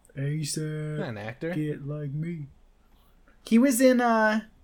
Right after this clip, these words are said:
Speaker 1: he was in some movie where he played, like, a drug dealer.
Speaker 2: Well.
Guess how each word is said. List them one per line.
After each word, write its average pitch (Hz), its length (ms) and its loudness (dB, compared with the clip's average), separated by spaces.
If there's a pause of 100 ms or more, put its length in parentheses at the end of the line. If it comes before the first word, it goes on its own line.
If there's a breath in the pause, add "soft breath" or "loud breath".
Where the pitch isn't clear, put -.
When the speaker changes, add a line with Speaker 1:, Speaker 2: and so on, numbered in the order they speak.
(120)
Speaker 1:
he 220 140 0
was 240 120 2
in 302 140 2
some 220 240 4
movie 208 240 4
where 170 80 0
he 170 60 -2
played, 190 220 0
like, 180 120 -2
a 156 60 -2
drug 151 340 0
dealer. 135 440 -2 (2250)
Speaker 2:
Well. 117 220 -10